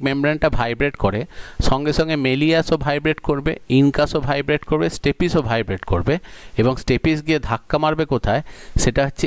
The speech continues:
এখানকার মধ্যেতে। actually ওপরের কভারিংটা খুব হার্ড, কিন্তু একটা জায়গাতে, এরকম জায়গাতে দেখা যায় ওপরের কভারিংটা থাকে না, যেমন ডিমের ক্ষেত্রে হয়। দেখবে ডিমের ক্ষেত্রে কি হয়, বাইরে একটা ক্যালসিয়াম কার্বনেটের শক্ত খোসা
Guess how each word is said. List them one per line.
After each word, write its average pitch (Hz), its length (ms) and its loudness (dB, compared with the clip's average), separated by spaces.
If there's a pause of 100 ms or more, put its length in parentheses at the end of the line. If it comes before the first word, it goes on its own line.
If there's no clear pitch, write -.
এখানকার 151 520 0
মধ্যেতে। 113 380 0 (540)
actually 151 360 -2 (260)
ওপরের 165 380 2 (120)
কভারিংটা 165 560 0
খুব 170 120 2 (100)
হার্ড, 95 260 0 (580)
কিন্তু 147 280 2 (280)
একটা - 240 -2 (120)
জায়গাতে, 127 460 0 (240)
এরকম 135 300 2 (160)
জায়গাতে 123 400 2 (120)
দেখা 98 260 0
যায় 156 140 2 (140)
ওপরের 131 400 0
কভারিংটা 120 440 0 (120)
থাকে 107 280 -4
না, 90 40 -8 (100)
যেমন 135 180 4 (140)
ডিমের 151 380 2
ক্ষেত্রে 131 380 -2
হয়। 87 140 -2 (440)
দেখবে 135 160 4 (100)
ডিমের 156 340 4
ক্ষেত্রে 175 340 0
কি 185 160 0
হয়, 120 160 2 (120)
বাইরে 123 340 2
একটা 160 200 0 (520)
ক্যালসিয়াম 143 580 0
কার্বনেটের 156 540 0
শক্ত - 240 -4 (160)
খোসা 147 260 2